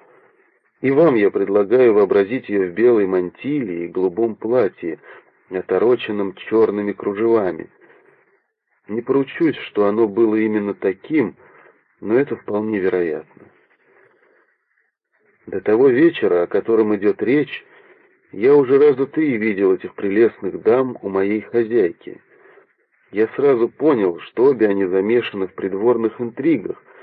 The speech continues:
хотя на тайных вечеринках у нас в доме стараются этого не показывать. Случалось, между ними возникали ожесточенные споры, из чего я заключил, что в их отношениях нет полной гармонии.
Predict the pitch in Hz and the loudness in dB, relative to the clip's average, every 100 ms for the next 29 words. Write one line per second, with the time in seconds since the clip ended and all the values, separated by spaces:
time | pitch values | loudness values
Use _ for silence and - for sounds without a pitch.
0 | - - _ _ 98 - 104 101 92 110 | -20 -20 _ _ -10 -4 -2 -2 -2 0
1 | 107 95 90 87 - 95 110 123 120 110 | 0 -2 -6 -12 -10 -4 -4 -2 -4 -2
2 | 110 110 98 92 98 113 117 - 104 95 | -2 0 -2 0 0 0 -4 -4 -2 2
3 | 98 98 - 104 101 113 117 123 131 123 | 2 0 -2 -2 -2 -4 -4 -6 -4 0
4 | 90 - - - _ _ _ _ _ _ | -2 -4 -14 -18 _ _ _ _ _ _
5 | _ _ _ _ _ _ _ _ _ _ | _ _ _ _ _ _ _ _ _ _
6 | _ - 110 110 - 151 165 95 - - | _ -14 -8 -8 0 2 4 0 -6 -20
7 | - - - 98 104 92 98 110 143 101 | -20 -20 -10 -2 0 0 0 0 0 0
8 | 90 85 92 - 113 101 87 87 - 90 | -2 -4 -4 2 4 4 2 -2 -4 -4
9 | - 110 95 90 85 - - 123 135 123 | -2 -2 -2 -6 -6 -12 -2 2 2 2
10 | 110 - - - - - - 104 107 113 | -4 -10 -20 -20 -20 -20 -8 -2 2 4
11 | 107 98 95 95 87 - 113 120 113 - | 4 2 0 -4 -6 -6 -4 -4 -4 -6
12 | 87 87 98 101 92 90 87 - 101 104 | -6 -4 -6 -6 -6 -8 -10 -4 -2 -2
13 | 110 113 - - - _ _ 101 143 127 | -2 -4 -4 -16 -20 _ _ -2 0 0
14 | - 87 82 85 85 92 98 95 82 - | -2 -4 -4 -6 -4 0 0 -2 -6 -10